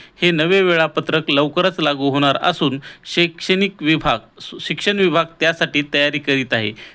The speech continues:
विद्यार्थ्यांना या बदलाची सवय लावण्यासाठी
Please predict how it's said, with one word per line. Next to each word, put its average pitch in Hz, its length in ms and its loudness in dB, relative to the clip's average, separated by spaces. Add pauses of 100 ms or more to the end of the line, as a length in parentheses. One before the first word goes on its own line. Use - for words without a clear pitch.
(100)
विद्यार्थ्यांना 147 640 0
या 160 180 2
बदलाची 143 540 0
सवय 160 320 0
लावण्यासाठी 180 640 0